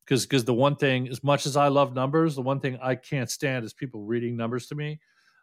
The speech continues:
um, or, or, you know, just doesn't work. So, yeah, I like the table of numbers,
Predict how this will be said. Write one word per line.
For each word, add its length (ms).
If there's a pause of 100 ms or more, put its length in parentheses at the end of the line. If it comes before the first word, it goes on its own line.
um, 540
or, 220
or, 320
you 100
know, 160
just 160
doesn't 260
work. 260
So, 280 (220)
yeah, 220 (120)
I 60
like 220
the 80
table 300
of 100
numbers, 440